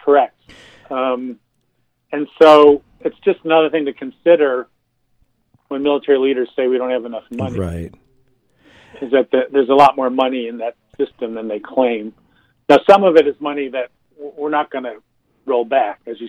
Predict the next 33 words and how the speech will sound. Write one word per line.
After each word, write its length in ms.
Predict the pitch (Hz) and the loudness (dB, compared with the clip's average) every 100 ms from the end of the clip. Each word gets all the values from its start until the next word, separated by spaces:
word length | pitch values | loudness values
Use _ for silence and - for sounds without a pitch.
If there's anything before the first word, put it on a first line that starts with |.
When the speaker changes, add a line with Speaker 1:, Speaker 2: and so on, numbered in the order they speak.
| - | -6
Speaker 1:
said, 160 | 131 | -4
we, 180 | 117 117 120 | -4 -8 -10
we 160 | 113 113 | -10 -4
have 200 | 131 131 | -4 -4
to 80 | |
pay 140 | - 120 | -2 -2
the 120 | 117 | -2
interest 260 | 110 - 117 | -6 -6 -6
on 120 | 107 | -6
the 60 | |
debt. 360 | 107 113 110 101 _ _ _ _ _ _ _ - | -4 -2 -2 -4 _ _ _ _ _ _ _ -12
We 100 | 131 | -2
need 180 | 139 123 | 0 0
to 60 | 117 | 0
take 220 | 120 - | -4 2
care 140 | 127 | 2
of 80 | 110 | 2
our 100 | 107 | 0
veterans. 540 | 107 110 107 104 101 _ _ _ _ - | -2 -2 -2 -6 -12 _ _ _ _ -10
Speaker 2:
Yes. 380 | 98 175 165 - | -8 -8 -10 -14
Speaker 1:
Uh, 300 | 247 117 110 | -6 -4 0
but 140 | 127 | 2
if 80 | 135 - | 4 2
we 80 | |
rolled 320 | 131 147 147 117 | 4 6 6 4
back 260 | 135 131 | -2 -2
the 80 | 131 | -8
amounts 280 | 123 123 - | -8 -8 -10
we're 60 | 120 | -12
spending 360 | - 170 165 | -2 -2 -2
on 120 | 135 | -4
the 80 | 123 | -8
Pentagon 600 | - 123 117 120 120 117 | -10 -12 -10 -10 -10 -14